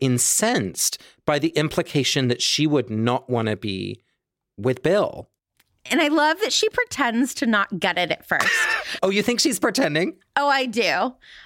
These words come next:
Speaker 2: I think she knows exactly what Molly's hinting
Speaker 1: <laughs>
Speaker 2: and is like, "Oh, so you think he's not gonna love me?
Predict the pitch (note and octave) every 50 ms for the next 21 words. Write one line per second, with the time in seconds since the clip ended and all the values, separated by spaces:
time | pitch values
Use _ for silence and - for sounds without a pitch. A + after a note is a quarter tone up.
0 | - - - C4 D#4 E4 E4+ F4+ F#4+ - - D#4+ C#4+ C4+ B3+ C4 C#4+ A3+ A3 B3+
1 | A3+ G#3 - - B3+ C4 B3+ A#3+ C#4 C4+ C4+ C4+ C#4+ D#4+ D4+ - E4 D4 D#4 D#4+
2 | F4 F4 F4 F4 F#4+ G4+ G4 - - A#5+ B5 - - - - - - C4 C#4 C4
3 | C4 C4 B3+ C#4 B3+ A#3 A#3 D#4 C#4+ A3+ A3+ A3 A#3 A3+ - - - _ _ -
4 | C#5 - - D#5+ F#5+ F5 - - - - - _ _ _ _ - - - G4 D#4+
5 | F4 G4 - F4 E4+ - F4 E4+ D#4 D#4 C#4 C#4 - D#4 C#4+ C#4+ C#4+ C#4+ C4 B3+
6 | A3+ A#3+ C4+ C4+ C4 C4 C#4 E4+